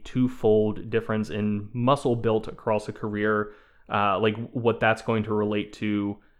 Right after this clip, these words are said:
in terms of how much strength you build across a career, um, there's an article called The Steroid Strength Advantage, colon, a Theoretical Approach, um, which is both based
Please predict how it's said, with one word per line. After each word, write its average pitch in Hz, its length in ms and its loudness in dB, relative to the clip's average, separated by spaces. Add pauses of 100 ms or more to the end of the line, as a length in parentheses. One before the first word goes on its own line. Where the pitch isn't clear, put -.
(160)
in 113 140 -4
terms 110 260 0
of 101 100 -2
how 110 180 -2
much 104 220 -4
strength 123 360 0
you 113 80 0
build 104 220 2
across 104 380 -2
a - 40 -18
career, 104 580 -4 (280)
um, 104 440 2
there's 110 180 0
an 113 80 -2
article 110 340 2
called 104 400 2 (120)
The 110 80 -2
Steroid 107 500 2
Strength 139 360 -2
Advantage, 120 500 2 (100)
colon, 107 480 -2
a - 60 -8
Theoretical 101 580 -4
Approach, - 520 -2 (380)
um, 104 500 2
which 120 440 -2
is 110 200 -2
both 123 420 2
based 110 400 0